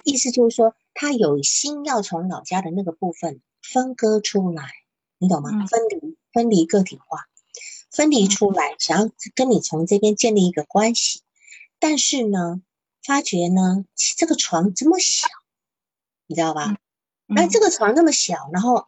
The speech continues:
Speaker 1: <clears throat> 这个部分其实是代表他内心的一个所谓的贫瘠。
Speaker 2: 嗯。
Speaker 1: 内心很贫瘠，他没有办法跟你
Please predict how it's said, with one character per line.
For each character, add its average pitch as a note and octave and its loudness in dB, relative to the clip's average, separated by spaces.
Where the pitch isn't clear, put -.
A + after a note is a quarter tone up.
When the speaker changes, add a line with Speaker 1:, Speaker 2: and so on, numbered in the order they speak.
Speaker 1:
<clears throat> D4+ 2
这 G#4+ 4
个 F4 6
部 D#4 2
分 B3+ -2
其 A#3+ 0
实 A#3 0
是 B3 0
代 C4+ -2
表 F3 -2
他 A3 -8
内 B3+ -12
心 B3 -8
的 G#3 -6
一 G3 -6
个 E3+ -8
所 E3+ -6
谓 A#3+ 0
的 G3+ -4
贫 G3 -4
瘠。 - -6
Speaker 2:
嗯。 G#3 -2
Speaker 1:
内 F#4 4
心 F#4 2
很 B3 2
贫 G3 4
瘠， G3+ 2
他 E4+ 4
没 E4+ 8
有 A#4 6
办 F4 2
法 E3+ -2
跟 D#4 0
你 G3 0